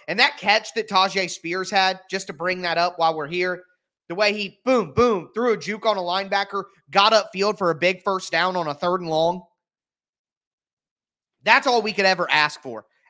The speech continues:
as a pairing with Derrick Henry. Tyjae Spears is such a perfect, perfect pairing with Derrick Henry, and we saw it in action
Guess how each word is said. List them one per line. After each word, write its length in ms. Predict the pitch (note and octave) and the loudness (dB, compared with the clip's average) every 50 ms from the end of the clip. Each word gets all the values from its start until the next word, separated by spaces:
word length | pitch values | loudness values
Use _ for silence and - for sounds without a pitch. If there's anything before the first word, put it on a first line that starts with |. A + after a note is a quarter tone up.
| _ - | _ 0
as 140 | F3+ G3+ G3+ | 0 2 0
a 60 | G#3 | -2
pairing 420 | - - F3 G3 G#3 G#3+ G3+ F3+ | -8 -6 -4 -4 -4 -4 -6 -8
with 140 | E3+ E3 D#3+ | -10 -8 -4
Derrick 260 | F3+ F3 F3 E3 D#3 | -4 -2 -2 -4 -6
Henry. 300 | - F3+ E3 D#3 D3+ C#3+ | -8 -10 -10 -10 -10 -14
Tyjae 440 | C3+ - F#3+ G#3+ B3+ A3 G#3+ A3+ G#3+ | -10 -4 -2 -2 0 0 0 -4 -4
Spears 460 | - - - G#3+ G3+ F#3+ F#3 F3+ D#3 | -6 -10 -10 -6 -6 -4 -4 -6 -8
is 100 | E3+ D#3+ | -10 -8
such 220 | - G3 F#3 F3+ - - | -4 -4 -4 -4 -4 -8
a 180 | E3+ E3 D#3+ _ | -8 -8 -10 _
perfect, 560 | - - C4 D#4+ E4+ D#4+ - - D#3 A#2+ - _ _ _ _ _ _ _ | -2 2 4 4 4 2 0 -4 -8 -8 -8 _ _ _ _ _ _ _
perfect 400 | - A3 B3 B3+ - A3 A3 - | 2 4 4 4 4 0 -4 -2
pairing 300 | F#3 F3+ F3+ F3 E3 D#3+ | 0 0 0 0 0 -2
with 120 | D#3+ D#3+ D3+ | -4 -4 0
Derrick 320 | E3+ F3 F3 E3+ D#3+ - | 2 2 4 2 2 0
Henry, 320 | D#3 F3 F3 E3 D#3+ D#3+ D#3 | 0 -2 0 0 -2 -2 -4
and 100 | D#3 E3 | -4 -4
we 60 | E3 | -6
saw 320 | E3 - F#3+ F3+ F#3 F#3 | -4 0 2 2 2 2
it 80 | F#3 D#3+ | 0 -2
in 140 | D3+ C3+ C3 | -4 -2 0
action 480 | B2+ C#3 D3+ D#3 - - B2+ A2+ - | 0 2 2 0 -2 -6 -16 -16 -18